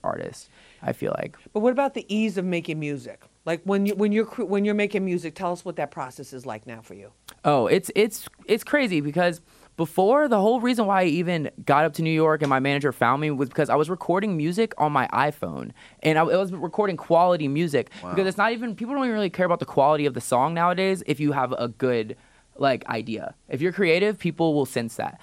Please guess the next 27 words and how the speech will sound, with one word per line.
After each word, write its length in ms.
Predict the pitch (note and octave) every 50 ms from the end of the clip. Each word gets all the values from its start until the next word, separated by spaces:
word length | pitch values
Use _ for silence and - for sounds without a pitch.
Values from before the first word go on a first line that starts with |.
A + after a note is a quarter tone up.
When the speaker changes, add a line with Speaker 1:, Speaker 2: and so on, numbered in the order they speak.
| - - _
Speaker 1:
So 240 | - - E3+ D#3+ D3
I 80 | D3+ E3
started 640 | D#3 - E3+ E3+ G#3 G#3+ G#3+ F3+ D3+ C3+ - -
doing 160 | C3 E3+ E3+ E3
stuff 160 | - E3+ D3
on 60 | D3+
my 100 | C#3+ C3+
phone 260 | - - E3+ E3+ D3
for 140 | C3 - B2+
free 400 | A#2+ - - F3+ F#3 F3+ D#3+ E3+
because 480 | E3+ - C3 - C3+ B2+ B2 A#2+ A#2+ - -
anybody 320 | B2+ C3+ C#3+ D3+ D3+ D3+
can 100 | D3 D#3+
make 100 | D3 C3+ C3+
music 280 | D3 D3+ D3 C#3 B2+ -
on 100 | A#2+ A#2+
your 100 | A#2+ -
phone 260 | - C#3+ D#3 D3+ C3
now. 300 | B2+ C3 B2 B2 B2+ B2
It's 120 | - -
Speaker 2:
Right. 220 | D#3+ E3+ D#3 D3 C#3+
Speaker 1:
cheap. 320 | - - - F3+ D#3+ - - - - - -
It 260 | D#3 D3 C#3 - -
costs 240 | - D#3+ D#3+ D3 -
no 120 | D#3+ D3+
money. 320 | D3+ E3 D#3 A#2 - - - - - - - - -
And, 400 | - D3 D3 D3 C#3 C3+ B2+